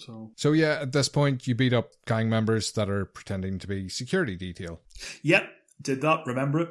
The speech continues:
Speaker 1: in an underground car park. And, uh, yeah, young master tells me to meet him in my own stomping ground.
Speaker 2: And
Speaker 1: But
Speaker 2: you
Speaker 1: they
Speaker 2: see
Speaker 1: come
Speaker 2: young
Speaker 1: alone.
Speaker 2: master with the full facade, the mask, the, the politician. He's
Speaker 1: Oh,
Speaker 2: so
Speaker 1: aye.
Speaker 2: nice.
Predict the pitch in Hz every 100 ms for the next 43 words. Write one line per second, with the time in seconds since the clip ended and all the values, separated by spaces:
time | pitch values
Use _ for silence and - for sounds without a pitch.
0 | - 123 131 151 147 165 160 104 - 98
1 | - - - - - 104 104 101 98 101
2 | 98 117 113 147 175 135 127 127 123 123
3 | - 131 123 - - 127 131 113 120 117
4 | 117 117 139 123 107 101 101 - _ _
5 | 113 104 98 95 98 - _ _ _ _
6 | 143 120 107 110 107 - 120 107 107 104
7 | 104 101 101 - 101 196 - 196 208 165
8 | 120 123 127 - 110 101 - - 127 127
9 | - 120 - 110 104 92 87 92 104 117
10 | 92 - - 117 98 98 104 107 156 160
11 | - 139 - 98 78 _ _ _ _ _
12 | - 247 262 226 107 170 165 -